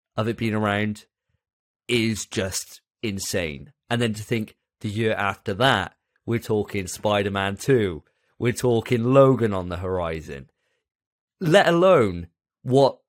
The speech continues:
studios like Bend are doing. We don't even know what, like, half the fucking ecosystem are doing.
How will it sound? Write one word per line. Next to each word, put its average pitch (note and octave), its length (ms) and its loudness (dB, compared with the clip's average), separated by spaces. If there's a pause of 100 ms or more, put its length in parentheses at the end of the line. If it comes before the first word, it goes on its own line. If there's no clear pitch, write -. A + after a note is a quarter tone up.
(140)
studios B2+ 540 2
like A2+ 340 0
Bend A#2 360 2
are G2+ 40 -4
doing. E2 440 -8 (260)
We C3+ 80 2
don't F3+ 220 4
even D#3+ 400 -2
know D#3+ 500 2 (320)
what, A#2+ 320 2
like, B2+ 220 2
half D#3 580 2
the C3+ 160 2
fucking C3+ 320 -4
ecosystem C3+ 640 -6
are B2 40 -4
doing. A2+ 480 -4